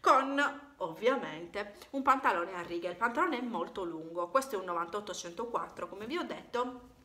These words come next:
ed è molto abbondante. Secondo me può fare anche un, da quanto è lungo il pantalone arriverà sicuramente all'anno prossimo,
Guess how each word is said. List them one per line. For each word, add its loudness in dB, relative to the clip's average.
ed -2
è 2
molto 2
abbondante. -6
Secondo -2
me 2
può -2
fare 0
anche -4
un, -10
da 4
quanto 8
è 0
lungo 2
il 0
pantalone 0
arriverà -2
sicuramente -4
all'anno -2
prossimo, -10